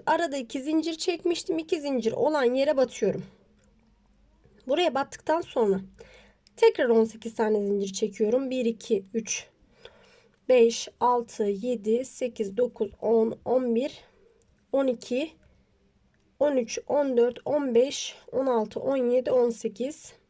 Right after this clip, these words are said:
Şöyle bakın. İki zincir çektim, yere batıyorum. Bir,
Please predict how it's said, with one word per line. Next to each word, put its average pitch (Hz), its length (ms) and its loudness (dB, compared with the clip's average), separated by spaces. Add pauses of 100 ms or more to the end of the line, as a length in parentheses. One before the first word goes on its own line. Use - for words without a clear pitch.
(360)
Şöyle 190 400 -2
bakın. 208 360 -6 (1080)
İki 320 220 -2
zincir 247 300 2
çektim, 226 400 0
yere 196 200 0
batıyorum. 226 640 2 (1700)
Bir, 277 300 -4